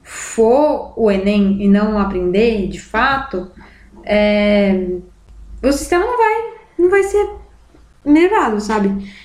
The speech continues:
E, obviamente, é um meio de passar em faculdade, mas é, vira algo tão enxuto,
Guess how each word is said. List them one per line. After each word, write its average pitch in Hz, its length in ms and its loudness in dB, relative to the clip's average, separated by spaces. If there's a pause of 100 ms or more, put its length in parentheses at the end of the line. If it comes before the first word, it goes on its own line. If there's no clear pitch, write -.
(220)
E, 208 800 0 (500)
obviamente, 269 880 -2
é 233 160 -2
um 269 120 -6
meio 233 240 0
de 202 100 -4
passar 208 220 -4
em 208 40 -4
faculdade, 226 460 -2 (760)
mas 269 720 -2 (1600)
é, 294 340 -4
vira 330 220 0
algo 330 160 -2
tão 359 300 2
enxuto, - 760 -2